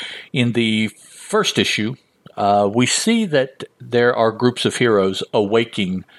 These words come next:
somewhere as they have been transported against their will to some unknown location.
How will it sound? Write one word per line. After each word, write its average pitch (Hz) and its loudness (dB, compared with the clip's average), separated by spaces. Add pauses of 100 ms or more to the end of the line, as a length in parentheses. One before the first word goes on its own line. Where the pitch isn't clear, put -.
(280)
somewhere 104 0
as 95 -4
they 117 0
have 98 -4
been 101 -6
transported 104 -2
against 147 -2
their 98 2
will 92 -4 (160)
to - -8
some 107 -2
unknown 113 0
location. - -6